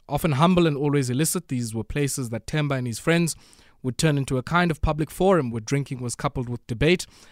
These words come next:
and intellectual engagement. Later in the same passage, you say, "In Sophia Town in the nineteen fifties,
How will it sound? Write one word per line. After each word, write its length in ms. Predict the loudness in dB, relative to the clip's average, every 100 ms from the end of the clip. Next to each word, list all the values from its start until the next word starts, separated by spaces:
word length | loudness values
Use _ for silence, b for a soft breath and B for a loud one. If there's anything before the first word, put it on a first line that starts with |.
| b
and 140 | -4 -2
intellectual 500 | 0 -2 -4 -4 -4
engagement. 680 | -4 -2 -2 -2 -6 -8 0
Later 260 | 0 0
in 80 | -4
the 80 | -2
same 380 | 2 2 2 -2 b b b 4
passage, 440 | 4 4 0 0
you 100 | -6
say, 180 | -2 -4
"In 180 | -2 -4
Sophia 400 | -2 6 6 6
Town 260 | 4 2 0
in 40 |
the 80 | -4
nineteen 320 | -6 -6 -4
fifties, 560 | 0 0 -2 -8 -10